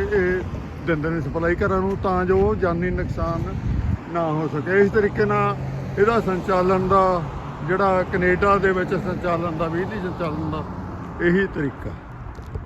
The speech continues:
ਦੋਸਤੋ, ਇਸੇ ਤਰੀਕੇ ਦੀਆਂ ਮੈਂ ਜਾਣਕਾਰੀਆਂ ਤੁਹਾਨੂੰ ਹਰ ਰੋਜ਼ ਦਿੰਦਾ ਰਹੂੰਗਾ,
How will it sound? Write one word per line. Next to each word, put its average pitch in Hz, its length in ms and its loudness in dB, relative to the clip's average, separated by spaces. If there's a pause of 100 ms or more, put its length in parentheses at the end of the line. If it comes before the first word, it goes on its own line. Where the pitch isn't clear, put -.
(480)
ਦੋਸਤੋ, 190 480 -2
ਇਸੇ 170 280 0
ਤਰੀਕੇ 170 320 -6
ਦੀਆਂ 170 220 -2
ਮੈਂ 165 180 -2
ਜਾਣਕਾਰੀਆਂ 147 760 -2
ਤੁਹਾਨੂੰ 151 580 -4
ਹਰ 143 200 -2
ਰੋਜ਼ 151 260 -2
ਦਿੰਦਾ 127 240 -2
ਰਹੂੰਗਾ, 156 420 -4